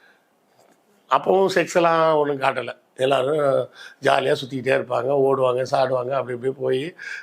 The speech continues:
அஹ், குஷியா ஓடுறது, ஒருத்தர் ஒருத்தர் விரட்டி பிடிக்கிறது, அப்படி இப்படின்லாம் நடந்துகிட்டு இருக்கும்.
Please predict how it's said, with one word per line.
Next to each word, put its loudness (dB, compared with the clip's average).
அஹ், 2
குஷியா 0
ஓடுறது, 0
ஒருத்தர் 0
ஒருத்தர் 0
விரட்டி -2
பிடிக்கிறது, -6
அப்படி 2
இப்படின்லாம் 0
நடந்துகிட்டு 0
இருக்கும். -16